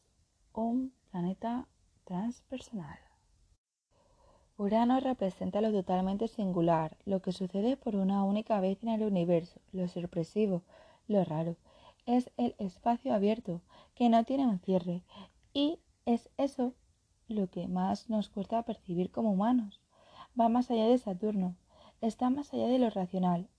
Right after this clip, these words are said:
rompe constantemente las imágenes que nos creamos de nosotros mismos, de los demás y de la vida.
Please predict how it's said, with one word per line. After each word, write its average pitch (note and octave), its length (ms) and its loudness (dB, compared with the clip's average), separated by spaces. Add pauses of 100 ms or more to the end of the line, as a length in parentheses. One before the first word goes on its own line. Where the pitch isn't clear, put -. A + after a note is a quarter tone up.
rompe F#3+ 380 -2
constantemente F#3+ 720 -2
las A#3+ 240 2
imágenes G#3 480 0
que - 80 -6
nos G3+ 220 0
creamos F#3+ 440 0
de B3 60 -4
nosotros G#3+ 580 0
mismos, A3 560 0 (480)
de A#3 120 4
los G#3+ 160 2
demás A3 580 0
y A3 80 -2
de G3 120 2
la F3 140 4
vida. F3 300 -2